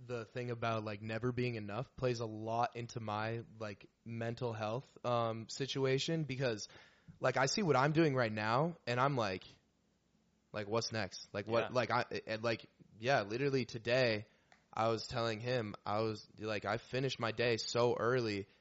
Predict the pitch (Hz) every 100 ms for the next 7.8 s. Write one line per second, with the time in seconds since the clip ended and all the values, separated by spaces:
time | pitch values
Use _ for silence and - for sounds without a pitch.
0 | _ 104 113 123 110 107 107 117 110 -
1 | 104 117 117 - 101 98 95 101 98 -
2 | 95 98 113 110 104 101 92 113 117 104
3 | 107 113 110 104 98 - - 98 101 107
4 | 113 - 110 123 131 139 123 113 - 151
5 | 151 127 123 123 120 110 120 113 107 135
6 | 131 104 - - - 123 131 120 - 123
7 | 120 120 120 117 117 120 131 143